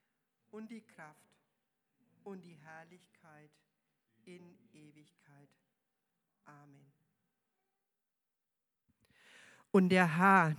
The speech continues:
der Schöpfer, der uns gemacht hat, der diese Welt sieht, der über dieser Welt steht, er segne dich und halte deine Hände über dir.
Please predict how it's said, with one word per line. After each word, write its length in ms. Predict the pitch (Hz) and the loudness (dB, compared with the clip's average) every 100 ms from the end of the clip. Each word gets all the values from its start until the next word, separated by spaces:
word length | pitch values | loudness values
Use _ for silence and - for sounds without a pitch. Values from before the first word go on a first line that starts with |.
| - | -2
der 140 | 180 | 0
Schöpfer, 960 | 175 - - 220 - - 165 135 131 123 _ - | 0 -2 4 2 2 -8 -4 -4 -4 -10 _ 0
der 180 | 185 214 | 0 6
uns 320 | 240 240 - | 4 4 0
gemacht 600 | 214 190 185 214 - - | 0 4 2 2 -6 -6
hat, 400 | 151 - - - | -6 -6 -14 -2
der 160 | 190 185 | 0 0
diese 600 | - 233 247 254 180 170 | 0 0 2 0 0 -4
Welt 500 | 185 214 247 - - - _ _ _ _ _ _ _ - | -2 -2 -2 -8 -16 -20 _ _ _ _ _ _ _ -8
sieht, 640 | - 254 277 269 196 - | 0 2 4 4 0 -2
der 260 | 190 185 - - | 2 2 -2 2
über 340 | 254 277 285 | 6 8 6
dieser 400 | 247 233 214 214 | 2 0 2 0
Welt 240 | 180 170 - | 2 -2 -4
steht, 400 | - 175 160 - - | -6 -4 -4 -8 -2
er 300 | 202 220 240 | 2 4 2
segne 680 | - - 196 196 208 208 190 | 0 -2 0 2 2 0 -2
dich 260 | 151 143 | -4 -8
und 360 | - 151 - - | -8 -8 -10 -6
halte 460 | 190 202 220 240 | -2 0 -2 -4
deine 360 | 220 170 160 160 | -4 -6 -6 -8
Hände 640 | 151 151 170 175 185 180 - | -10 -10 -8 -6 -6 -8 -10
über 340 | 175 165 165 160 | -8 -6 -6 -10
dir. 400 | - 135 127 | -10 -10 -8